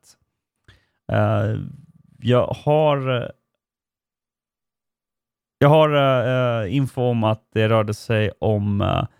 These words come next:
hälften av senatorerna och alla, eh, ledamöter i representa-, representanthuset.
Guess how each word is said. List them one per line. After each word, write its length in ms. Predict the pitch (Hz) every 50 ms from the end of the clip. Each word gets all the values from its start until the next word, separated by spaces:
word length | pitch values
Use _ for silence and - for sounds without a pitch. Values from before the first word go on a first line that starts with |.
| _ _ _ _ _ _ _
hälften 400 | - 113 151 151 143 - - 123
av 60 | 113 107
senatorerna 600 | - 110 104 101 - 110 104 101 101 101 98 73
och 200 | 67 104 - -
alla, 520 | - 110 107 101 101 104 104 101 101 107 - - _ _ _ _ _ _ _ -
eh, 160 | - - -
ledamöter 560 | 107 107 104 98 104 101 95 101 - _ -
i 220 | 92 - - - -
representa-, 580 | - - - - - 107 - - 123 110 - -
representanthuset. 1080 | 101 113 110 - 113 110 117 110 - 127 123 117 113 - 143 143 135 127 - 143 135 127